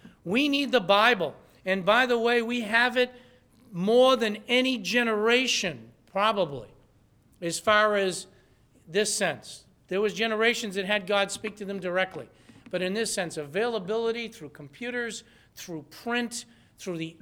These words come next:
everyday people. They had scrolls in the Old Testament. They had to meet. People didn't have copies.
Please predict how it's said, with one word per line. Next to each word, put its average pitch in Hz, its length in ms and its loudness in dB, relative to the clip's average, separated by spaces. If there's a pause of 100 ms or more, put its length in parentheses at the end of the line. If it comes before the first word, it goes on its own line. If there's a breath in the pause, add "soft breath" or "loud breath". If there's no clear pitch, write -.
(120)
everyday 220 640 0
people. 233 680 -4 (800 soft breath)
They 226 200 4
had 214 220 2
scrolls 226 760 0
in 226 80 -6
the 226 120 -2
Old 226 200 -2
Testament. 226 380 -2
They 220 120 0
had 220 160 -2
to 180 80 -4
meet. 226 480 -6
People 226 240 -8
didn't 202 220 -2
have 214 320 0
copies. 226 500 -2